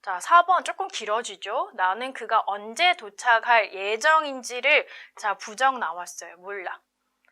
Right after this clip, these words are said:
사 번만 조금 어려울 수 있긴 해요. 자, 여러분들이 연습 머릿속으로 해주시면 제가 바로 정답을 같이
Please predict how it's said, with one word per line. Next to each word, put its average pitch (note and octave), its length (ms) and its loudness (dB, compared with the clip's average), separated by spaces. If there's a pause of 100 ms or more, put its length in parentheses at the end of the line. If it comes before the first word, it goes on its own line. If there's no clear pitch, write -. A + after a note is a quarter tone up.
(140)
사 F#4+ 260 6
번만 F#4+ 500 4
조금 A#3+ 300 -14
어려울 G#3 320 -8
수 - 120 -14
있긴 E3+ 260 -20
해요. - 140 -20 (840)
자, - 180 -4
여러분들이 D4+ 420 0
연습 A#3 340 -4
머릿속으로 A#3 540 -8
해주시면 C#4 920 0
제가 G#3+ 420 -2
바로 A3+ 200 -6
정답을 B3 680 -2
같이 F4+ 520 -8